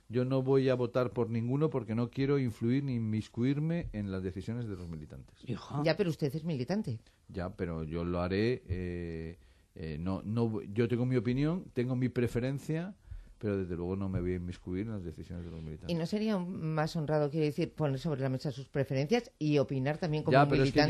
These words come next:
Speaker 3: militante?
Speaker 1: sí, pero es que yo no
Speaker 3: Porque
Speaker 1: soy
Speaker 3: su
Speaker 1: un mi-
Speaker 3: voto, el hecho, el hecho de que
Speaker 1: Todo el
Speaker 3: usted sea
Speaker 1: mundo,
Speaker 3: candidato no, no va a pesar más,
Speaker 1: todo el
Speaker 3: ¿o
Speaker 1: mundo
Speaker 3: sí?
Speaker 1: sabe cuál es, eh, bueno, o puede intuir cuáles mis,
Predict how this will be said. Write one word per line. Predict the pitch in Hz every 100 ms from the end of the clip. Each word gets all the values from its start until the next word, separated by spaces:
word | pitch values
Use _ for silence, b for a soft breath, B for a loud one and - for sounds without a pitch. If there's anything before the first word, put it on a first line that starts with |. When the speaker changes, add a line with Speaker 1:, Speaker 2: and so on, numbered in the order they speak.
| 139
Speaker 3:
militante? | 240 294
Speaker 1:
sí, | 135 123
pero | 113 113
es |
que | - 120
yo | 139
no |
Speaker 3:
Porque | - 123
Speaker 1:
soy |
Speaker 3:
su | 127
Speaker 1:
un | 139
mi- |
Speaker 3:
voto, | 156 196 196
el | 180 156
hecho, | 160 - 220 220
el | 170 143 143 143 139
hecho | 139 156
de | 135
que |
Speaker 1:
Todo | 151 170
el |
Speaker 3:
usted | 160
sea | 180
Speaker 1:
mundo, | 175
Speaker 3:
candidato | 165 170 196 208
no, | 185 180 170
no | 160 151 151 151
va | 156
a | 151
pesar | 156 143 135
más, | 160 233 -
Speaker 1:
todo | 170 175
el |
Speaker 3:
¿o |
Speaker 1:
mundo | 143 135
Speaker 3:
sí? | 120
Speaker 1:
sabe | - 113 110
cuál | - 104 98
es, | 95 -
eh, | 92 87 85 71
bueno, | - 98 85 -
o | -
puede | 80 95
intuir | 101 98 107 113 92 -
cuáles | 92 90
mis, | 92 92